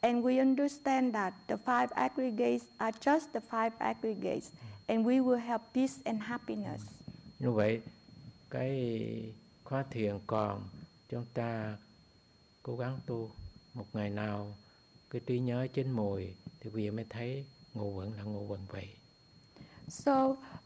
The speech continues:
Speaker 1: to the rest of our retreat, try, try harder to see the aggregates, the five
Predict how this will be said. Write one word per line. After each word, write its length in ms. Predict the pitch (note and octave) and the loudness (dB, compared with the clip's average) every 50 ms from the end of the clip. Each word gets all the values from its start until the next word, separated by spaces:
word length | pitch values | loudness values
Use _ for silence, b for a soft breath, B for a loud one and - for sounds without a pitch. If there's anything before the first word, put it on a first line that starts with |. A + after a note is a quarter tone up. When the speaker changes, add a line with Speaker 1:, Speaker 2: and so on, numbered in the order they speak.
| - - - | -10 -2 2
Speaker 1:
to 120 | C#4+ C#4 | 2 4
the 140 | A3+ B3+ B3 | 6 6 6
rest 300 | A#3+ C4 C#4+ E4+ D#4 - | 6 6 6 6 4 2
of 280 | - A#3+ A3 - - C4 | 0 0 2 4 4 4
our 100 | C4 A#3+ | 4 4
retreat, 520 | B3+ B3 B3 A#3 - - D4+ D4 D4 C#4+ D4 - - B B B B - | 4 2 0 0 0 4 4 6 6 4 2 -2 -14 B B B B -8
try, 400 | - - C#4+ C#4 C#4 C#4 C#4 C4+ B3+ C4+ | 0 4 6 6 6 6 6 4 2 0
try 240 | - - C#4 C4 C4 | -2 2 4 4 4
harder 540 | C4+ B3+ B3 A#3+ A#3+ B3 A#3+ A3+ G#3 F#3 F#3 - - | 4 4 4 4 4 4 4 4 2 2 0 -2 -4
to 60 | A#3+ | -4
see 340 | A#3 - - - C4+ B3+ A3 | -4 -2 2 4 4 4 4
the 160 | A3 A3 - - | 4 2 2 4
aggregates, 880 | - B3 B3+ - C#4 B3+ A#3 A3 A3 G#3+ F#3+ F3 - - - - - - | 2 2 2 0 -2 -2 0 2 2 2 2 2 0 -4 -14 -18 -10 -4
the 80 | - G#3 | -4 -2
five 300 | - - A#3+ A#3 A#3 | 0 2 2 4 4